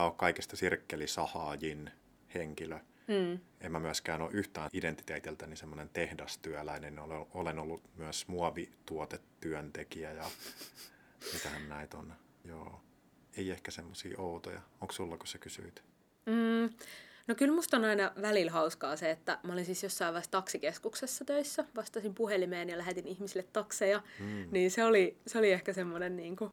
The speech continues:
Speaker 1: en mä nyt tiedä, ei se työ itsessään ollut millään muotoa jännittävää tai outoa, mutta sit se oli aina hauskaa, että pystyi hyödyntämään niitä tietotaitoja, mitä sieltä oli tullut, vaikka se, että mä tiesin tosi paljon jossain vaiheessa tai muistin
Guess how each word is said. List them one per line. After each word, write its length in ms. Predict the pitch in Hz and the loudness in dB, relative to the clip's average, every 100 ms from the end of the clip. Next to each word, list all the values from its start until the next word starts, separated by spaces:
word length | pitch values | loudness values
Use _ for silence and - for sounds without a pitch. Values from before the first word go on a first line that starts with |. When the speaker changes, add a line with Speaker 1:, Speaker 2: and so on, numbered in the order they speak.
| _ | _
Speaker 1:
en 80 | 185 | 4
mä 80 | 196 | 6
nyt 120 | 202 | 8
tiedä, 200 | 208 185 | 8 8
ei 100 | 175 | 8
se 160 | 180 190 - - - | 6 2 -2 -14 6
työ 200 | 214 190 | 10 12
itsessään 600 | 190 - 180 - 156 160 | 10 6 4 4 0 -2
ollut 180 | 160 | -2
millään 300 | 165 160 156 | -2 -2 -2
muotoa 300 | 156 156 160 | -2 0 2
jännittävää 680 | 165 165 165 - 156 156 165 | 4 4 0 0 0 2 2
tai 200 | 180 165 | 4 4
outoa, 640 | - 185 175 170 156 156 170 _ | 8 8 8 6 6 6 4 _
mutta 300 | - 175 170 | 0 0 2
sit 180 | 175 175 | 0 2
se 60 | - | 4
oli 120 | 160 | 4
aina 220 | 156 165 - | 6 4 0
hauskaa, 640 | - 165 175 - 139 165 - - _ | 4 4 4 2 2 2 0 -14 _
että 140 | - - | -2 2
pystyi 380 | 180 - 175 - 175 | 0 4 4 4 8
hyödyntämään 540 | 247 208 160 156 160 | 10 10 6 2 2
niitä 160 | 170 180 | 0 0
tietotaitoja, 640 | 202 196 165 147 151 156 | 6 8 8 2 2 2
mitä 140 | 156 160 | 0 4
sieltä 340 | 190 170 156 | 6 6 4
oli 120 | 139 | 0
tullut, 280 | 156 156 156 | 2 2 4
vaikka 200 | 165 185 | 2 4
se, 160 | - 156 | 6 4
että 280 | - 156 - | 4 0 2
mä 80 | 175 | 4
tiesin 280 | 175 170 | 4 4
tosi 200 | 165 190 | 2 4
paljon 240 | - 151 147 | 6 6 6
jossain 300 | 160 - 143 | 4 2 2
vaiheessa 180 | 151 156 | 0 0
tai 100 | 151 | -2
muistin 480 | 160 160 - 156 | 0 -2 2 0